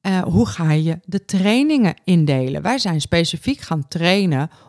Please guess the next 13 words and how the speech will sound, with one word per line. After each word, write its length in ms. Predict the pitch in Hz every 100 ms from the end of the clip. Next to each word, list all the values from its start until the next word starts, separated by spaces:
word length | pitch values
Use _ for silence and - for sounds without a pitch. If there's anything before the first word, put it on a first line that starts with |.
| _
op 200 | 226 202
loopspieren. 1040 | 185 175 208 - - - 214 190 151 131 - _ _ _ _ _ _
Ehm, 560 | 214 202 202 196 196 185 -
op 220 | - 196 180
de 60 |
kracht 440 | 190 - 196 - -
die 100 | 208
ik 80 |
nodig 320 | 160 160 151 -
heb 180 | 147
om 140 | 151 143
te 120 | 151
lopen. 540 | 147 135 139 - -